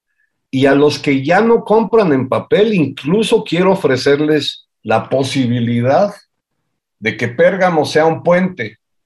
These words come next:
Mira, mucha gente, sobre todo de la tercera edad, no tienen ordenador,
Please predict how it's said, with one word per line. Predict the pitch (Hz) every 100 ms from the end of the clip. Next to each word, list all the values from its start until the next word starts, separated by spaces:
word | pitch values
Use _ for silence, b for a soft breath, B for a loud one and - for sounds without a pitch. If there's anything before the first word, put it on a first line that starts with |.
| _ _ _ -
Mira, | 127 143 101 - _ _ _ _ _
mucha | 127 190 180 185
gente, | - 160 151 120 92 110 117
sobre | _ - 110 110 110
todo | - 165 175
de | 147
la | 107 -
tercera | 101 85 139 139
edad, | 127 120
no | 120 151 165
tienen | 165 170 170 160
ordenador, | 135 117 117 120 120 120 135